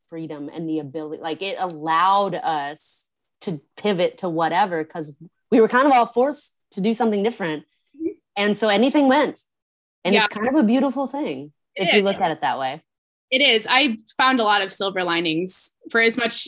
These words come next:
Speaker 2: you know, pain and, um, stress this has been. It's, there's definitely silver linings that I found. Yeah.
Speaker 1: Absolutely. Jen, do you have any other thoughts?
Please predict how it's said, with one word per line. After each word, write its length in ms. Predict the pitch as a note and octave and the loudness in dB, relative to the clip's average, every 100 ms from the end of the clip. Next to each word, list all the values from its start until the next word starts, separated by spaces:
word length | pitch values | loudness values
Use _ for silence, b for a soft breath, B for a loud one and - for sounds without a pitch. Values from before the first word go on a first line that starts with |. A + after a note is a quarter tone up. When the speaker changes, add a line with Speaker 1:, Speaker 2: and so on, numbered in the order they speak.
| - | -10
Speaker 2:
you 300 | F3 A#3 A3 | -6 -2 0
know, 220 | G#3 G#3+ | 0 -2
pain 260 | - G#3 G#3+ | -4 -2 0
and, 340 | G3+ G#3 A3 A#3 | -2 -2 -4 -2
um, 460 | G#3 F3+ F#3+ A3 | 0 0 -2 -4
stress 680 | A3+ - A3+ G#3+ - - - _ _ _ | -6 -4 -2 -2 -4 -14 -16 _ _ _
this 320 | A#3 A#3 - - | -2 -2 -10 -6
has 260 | A3 G#3+ F#3+ | -2 -2 -2
been. 360 | G3 G3 A3+ | -2 0 0
It's, 260 | G#3 - - _ | -2 -6 -20 _
there's 300 | G#3+ G#3+ G#3+ | 0 0 0
definitely 320 | G3 F#3 F#3+ | -4 -6 -8
silver 260 | F#3 F#3 - | -8 -8 -8
linings 380 | - A#2 A#2 - | -8 -8 -10 -10
that 100 | - | -12
I 80 | - | -10
found. 320 | - A#3+ A3+ _ _ _ | -10 -12 -12 _ _ _
Yeah. 220 | - - E3+ C#3+ D3 | -6 -6 -6 -12 -16
Speaker 1:
Absolutely. 640 | C#3 - C3+ C3+ B2+ B2+ C3 _ _ _ _ _ _ _ _ _ _ _ _ _ | -16 -12 -10 -10 -12 -14 -16 _ _ _ _ _ _ _ _ _ _ _ _ _
Jen, 220 | F3 A3+ G#3+ | 0 2 4
do 60 | |
you 60 | G#3 | 4
have 140 | A3 | 2
any 120 | A3 | 2
other 200 | G3+ G3+ | 2 0
thoughts? 440 | G#3+ F3+ F#3+ - | 0 0 0 -2